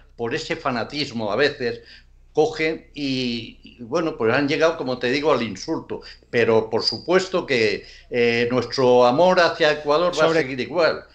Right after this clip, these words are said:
Speaker 1: Eh, como dices tú, son algunos,
Speaker 2: Lo
Speaker 1: igual
Speaker 2: más,
Speaker 1: que aquí en España.
Speaker 2: lo,
Speaker 1: Aquí hay
Speaker 2: claro.
Speaker 1: algunos
Speaker 2: Lo
Speaker 1: que
Speaker 2: más
Speaker 1: no hay por dónde
Speaker 2: importante, sobre
Speaker 1: coger.
Speaker 2: todo, de verdad, es el respeto. Mira, Raúl Alonso nos dice, "Raúl,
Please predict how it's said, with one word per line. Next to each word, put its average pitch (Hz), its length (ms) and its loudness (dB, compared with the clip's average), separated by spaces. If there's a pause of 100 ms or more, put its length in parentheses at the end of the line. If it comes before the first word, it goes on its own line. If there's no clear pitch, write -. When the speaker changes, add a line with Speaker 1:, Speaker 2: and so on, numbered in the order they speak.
(420)
Speaker 1:
Eh, 117 120 -8
como 123 280 -2
dices 170 360 -2
tú, 196 160 4
son 185 280 2
algunos, 143 580 -2
Speaker 2:
Lo 143 140 0
Speaker 1:
igual 190 180 2
Speaker 2:
más, 196 140 2
Speaker 1:
que - 100 0
aquí 110 220 -2
en 107 80 -2
España. 139 500 0
Speaker 2:
lo, 110 80 -6
Speaker 1:
Aquí 165 160 0
hay 170 120 4
Speaker 2:
claro. 165 160 4
Speaker 1:
algunos 180 180 -4 (320)
Speaker 2:
Lo 139 140 -2
Speaker 1:
que 160 60 2
Speaker 2:
más 190 100 4
Speaker 1:
no - 40 2
hay 220 60 0
por 139 80 4
dónde - 60 4 (120)
Speaker 2:
importante, 120 180 -2
sobre - 120 -2
Speaker 1:
coger. 160 140 0
Speaker 2:
todo, 165 80 4
de 143 40 0
verdad, 143 220 -2
es 151 120 -6
el 147 100 -6
respeto. 127 500 -8
Mira, 151 160 -4
Raúl 175 180 2
Alonso 202 320 0
nos 170 160 -4
dice, 139 180 -8
"Raúl, 139 440 0